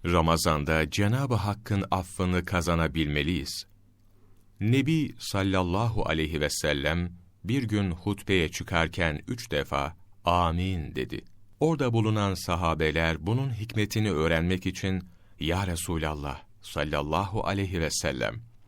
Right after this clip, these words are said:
neden üç defa 'Amin.' dediniz?" diye sordular. Nebi cevaben, "İlk basamakta Cebrail aleyhisselam bana geldi ve her kim anası ile babasının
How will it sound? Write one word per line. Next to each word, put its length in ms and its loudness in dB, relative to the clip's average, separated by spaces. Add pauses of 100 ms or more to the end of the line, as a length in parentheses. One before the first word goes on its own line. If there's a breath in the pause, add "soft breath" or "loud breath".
(260 soft breath)
neden 340 2
üç 320 -4
defa 320 2
'Amin.' 440 2
dediniz?" 540 0 (300)
diye 200 0
sordular. 680 -4 (680 soft breath)
Nebi 520 0
cevaben, 680 -2 (580 soft breath)
"İlk 240 -2
basamakta 720 0 (420 soft breath)
Cebrail 800 4 (340)
aleyhisselam 960 0
bana 280 0
geldi 520 0 (360 loud breath)
ve 220 0 (280 loud breath)
her 280 0
kim 320 0
anası 420 4
ile 380 0
babasının 680 0